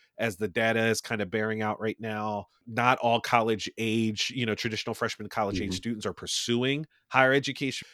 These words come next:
Speaker 1: I'm a little scared that we're gonna all start to, like, retreat into our corners and not
Speaker 2: Yeah.
Speaker 1: share as much.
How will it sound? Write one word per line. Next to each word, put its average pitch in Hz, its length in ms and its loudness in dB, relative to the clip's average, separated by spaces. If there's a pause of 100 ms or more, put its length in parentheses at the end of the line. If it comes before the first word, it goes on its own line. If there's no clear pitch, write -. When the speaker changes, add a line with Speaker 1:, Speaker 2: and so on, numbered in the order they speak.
(100)
Speaker 1:
I'm 117 160 0
a 110 120 -4
little 127 260 4
scared 139 340 4
that 117 100 2
we're 113 100 0
gonna 117 160 -2
all 113 140 0
start 123 360 0
to, 123 60 -2
like, 110 200 -2
retreat 107 360 -4
into 113 180 -2
our 101 100 -2
corners 120 480 -2
and 101 80 -4
not 101 180 -6
Speaker 2:
Yeah. 101 80 2
Speaker 1:
share 107 200 0
as 131 140 -4
much. 160 260 -2